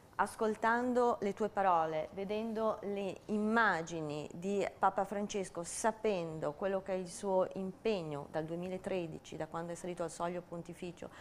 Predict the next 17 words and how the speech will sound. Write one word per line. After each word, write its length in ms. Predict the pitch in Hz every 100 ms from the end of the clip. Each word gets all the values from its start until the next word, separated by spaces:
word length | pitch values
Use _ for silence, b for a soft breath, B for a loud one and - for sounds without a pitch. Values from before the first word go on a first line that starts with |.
| B
su 240 | - - 202
questo 340 | 214 214 -
fronte, 580 | 208 202 180 170 170 175 B B -
veramente, 680 | 196 202 196 196 196 196 B B
cioè, 120 | - 202
mi 80 |
viene 160 | 202 214
da 80 | 208
dire 180 | 226 233
che 100 | 220
è 60 |
qualcosa 380 | 214 190 226 220
addirittura 420 | 190 165 - 196 -
di 140 | 165
più 340 | 175 214 226 143
di 80 | 147
un'analogia. 800 | 147 147 151 135 131 131 240 143